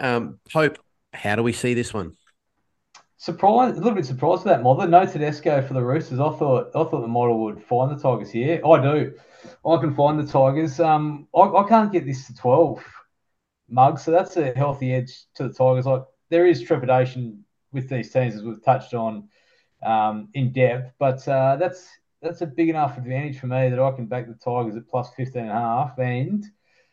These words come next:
Speaker 2: I'd have a little bit of head-to-head. Roosters, yeah, they're, they're on the road, have been back, but they look a lot worse with, um, Tedesco being out. Not so much money going to fullback, but someone's got to then replace Manu in the centres, and that's where the impact is. So,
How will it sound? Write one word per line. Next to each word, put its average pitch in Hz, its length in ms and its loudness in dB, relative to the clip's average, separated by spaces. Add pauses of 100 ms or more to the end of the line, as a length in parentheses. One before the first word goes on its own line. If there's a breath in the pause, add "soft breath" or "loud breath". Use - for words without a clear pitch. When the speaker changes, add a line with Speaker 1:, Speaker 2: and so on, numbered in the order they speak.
(180)
Speaker 2:
I'd 160 140 2
have 139 140 -2
a - 20 -2
little 135 180 -2
bit 127 120 -2
of 120 80 -2
head-to-head. 127 340 0
Roosters, 143 800 -4
yeah, 180 180 4
they're, 156 140 -2
they're 190 160 -2
on 175 60 0
the 156 80 -4
road, 147 240 4
have 170 80 -2
been 151 220 0
back, 131 340 -2
but 135 280 -4 (500)
they 143 160 -4
look 180 160 -4
a 147 40 -2
lot 139 360 -2 (160)
worse 135 580 0
with, 123 160 -6 (320)
um, 120 640 -2 (480)
Tedesco 135 400 -2
being 117 380 -2
out. 127 340 0
Not 170 180 2
so - 120 -6
much 127 180 -6
money 127 280 0
going 117 140 -6
to 101 80 -14
fullback, 113 460 -6
but 110 300 -10 (380)
someone's 143 280 -2
got 131 160 0
to 107 80 -10
then 120 160 -4
replace 117 340 -4
Manu 117 240 -4
in 107 60 -8
the 98 80 -12
centres, 117 340 -10
and 107 80 -10
that's 127 280 -4
where 113 120 -6
the 101 140 -10
impact 110 380 -2
is. 113 260 -10
So, 110 320 -4